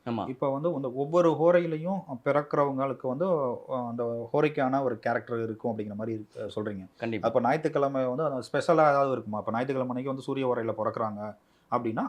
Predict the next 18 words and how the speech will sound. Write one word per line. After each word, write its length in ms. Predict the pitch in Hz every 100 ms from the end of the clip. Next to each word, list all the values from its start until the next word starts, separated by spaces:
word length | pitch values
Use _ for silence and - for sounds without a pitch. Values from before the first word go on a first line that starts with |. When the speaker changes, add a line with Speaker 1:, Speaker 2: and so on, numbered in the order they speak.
| -
Speaker 2:
அவங்களோட 340 | 139 143 127
கேரக்டர் 340 | 123 131 131
வந்து 280 | 123 131 139
கொஞ்சம் 200 | 123 113
வித்தியாசப்படுமா? 640 | 113 120 113 104 95 98 101
இல்ல 220 | 131 131 127
வந்து 180 | 131
இப்ப 140 | 147 135
திங்கட்கிழமையில 520 | 135 160 165 151 131
சூரிய 260 | 127 139 127
ஹோரையில 240 | 120 113
பிறந்தாங்கன்னா, 420 | 110 110 107 127
அவங்க 120 | 120 113
கேரக்டர் 300 | 113 113 107
ஏதாவது 200 | 107 107
மாறுபடுமா 360 | 107 101 95
இதுக்கு 220 | 92 -
இதுக்கும்? 240 | 92 -